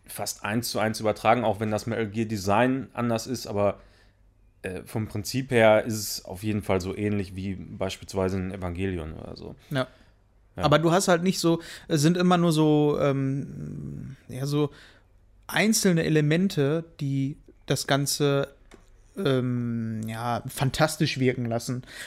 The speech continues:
Speaker 2: Du hast halt trotzdem, so wie wir es jetzt gerade sehen, wir sehen halt L K Ws, ne? Also, äh, du hast halt ganz
Speaker 1: Ja.
Speaker 2: normale L K Ws, die
Speaker 1: Mhm.
Speaker 2: funktionieren wie L K Ws, das sind keine abgefahrenen fliegenden Geräte,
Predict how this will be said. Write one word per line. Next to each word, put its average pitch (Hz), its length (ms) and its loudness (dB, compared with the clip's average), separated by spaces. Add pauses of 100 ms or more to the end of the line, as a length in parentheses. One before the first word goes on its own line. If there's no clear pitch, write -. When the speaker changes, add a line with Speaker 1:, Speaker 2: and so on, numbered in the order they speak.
Speaker 2:
Du 139 120 4
hast 160 140 4
halt 147 180 4
trotzdem, 143 540 2
so 135 240 -2
wie 135 180 -4
wir 135 80 0
es 131 100 0
jetzt 135 160 0
gerade 131 180 2
sehen, 139 180 4
wir 139 80 4
sehen 135 180 4
halt 127 200 0
L 156 80 6
K 131 160 0
Ws, 120 280 -2
ne? 160 280 -2
Also, 135 240 -2
äh, 151 140 -2
du 151 260 2
hast 165 160 4
halt 143 120 6
ganz - 180 2
Speaker 1:
Ja. 165 60 2
Speaker 2:
normale 135 180 4
L 156 80 0
K 190 100 2
Ws, 175 120 2
die 156 60 0
Speaker 1:
Mhm. - 40 0
Speaker 2:
funktionieren 151 360 2
wie 170 80 4
L 165 120 2
K 180 140 2
Ws, 170 100 0
das 147 100 -2
sind 143 100 0
keine 147 220 0
abgefahrenen 151 580 0
fliegenden 151 440 -2
Geräte, 151 540 2